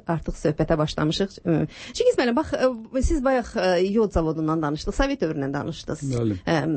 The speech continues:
Speaker 1: nələr olub, nələr bitib, Abşeronun hansı əraziləri radiasiya riskinə məruz qoyub? E, bəs o, lap əvvəllər, on doqquzuncu əsrdə, o, neft bumu, birinci neft bumunda vəziyyət necə idi Bakıda, ətraflarda? Bir qısaca məlumat verə bilərsinizmi bizə?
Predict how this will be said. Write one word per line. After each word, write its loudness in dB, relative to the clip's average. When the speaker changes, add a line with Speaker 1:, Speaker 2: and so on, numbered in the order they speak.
Speaker 1:
nələr 4
olub, -2
nələr 2
bitib, -2
Abşeronun 2
hansı 0
əraziləri 0
radiasiya 0
riskinə -2
məruz -2
qoyub? 0
E, -2
bəs 2
o, 0
lap 2
əvvəllər, 2
on -2
doqquzuncu 0
əsrdə, 0
o, -2
neft 2
bumu, 0
birinci 2
neft 2
bumunda 0
vəziyyət 2
necə 0
idi 0
Bakıda, -2
ətraflarda? 0
Bir 2
qısaca 2
məlumat 0
verə 0
bilərsinizmi -2
bizə? -6